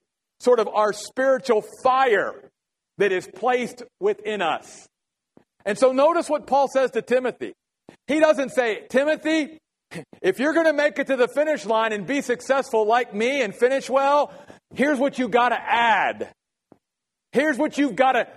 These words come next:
experience. You gotta have a new experience, Timothy. Timothy, you gotta do that." No. All he says is, "Rekindle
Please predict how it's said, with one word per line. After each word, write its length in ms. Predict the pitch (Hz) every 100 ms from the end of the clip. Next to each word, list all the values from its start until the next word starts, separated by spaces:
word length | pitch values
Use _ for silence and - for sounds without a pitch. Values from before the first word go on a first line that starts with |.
| _
experience. 800 | 226 214 - - 277 262 196 143
You 80 | 202
gotta 320 | 277 - 285 185
have 200 | 226 262
a 80 | 196
new 300 | 220 311 349
experience, 760 | 339 - - 320 311 240 170 -
Timothy. 680 | 208 190 185 208 233 226 - - _ - - -
Timothy, 380 | 302 339 311 233
you 160 | 254 220
gotta 320 | 285 294 269
do 180 | 262 285
that." 180 | 262
No. 500 | 170 254 311 107 - - _ _ _ _ _ _ -
All 240 | 226 294
he 180 | 277 277
says 420 | - 269 269 220
is, 400 | 247 233 202 - - _ _
"Rekindle 1500 | 156 240 320 320 320 294 330 311 202 165 160 196 202 -